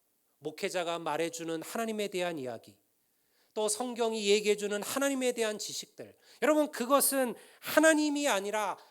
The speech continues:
하나님에 대한 지식이에요. 오늘 우리에게 필요한 것은 살아계신 하나님이에요. 생생하게 살아계셔서 내 삶을 주관하시고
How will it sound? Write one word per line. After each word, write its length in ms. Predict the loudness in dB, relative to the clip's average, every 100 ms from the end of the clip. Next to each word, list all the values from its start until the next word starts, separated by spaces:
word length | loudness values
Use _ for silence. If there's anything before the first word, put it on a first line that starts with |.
| -12
하나님에 760 | 0 0 2 0 0 0 -2 -2
대한 380 | 0 0 0 -6
지식이에요. 720 | -10 -6 -4 -4 -4 -6 -8 -16 -18 -4
오늘 240 | 2 4
우리에게 540 | 2 2 2 2 -2 -6
필요한 360 | -6 -4 -2
것은 400 | -4 -4 -6 -10 -14 -20 -6
살아계신 1200 | 2 2 4 4 4 2 0 0 -4 -4 -10 -12
하나님이에요. 400 | -14 -16 -20 _ _ _ _ _ _ _ _ _ _ -2
생생하게 1160 | 2 4 6 4 2 0 0 0 0 2 0
살아계셔서 1000 | 0 -2 -2 -2 -4 -4 -6 -2 -2 -2 -6 0
내 280 | 8 10 10
삶을 460 | 4 0 -2 -4 -6
주관하시고 760 | -6 -2 -2 -4 -2 0 0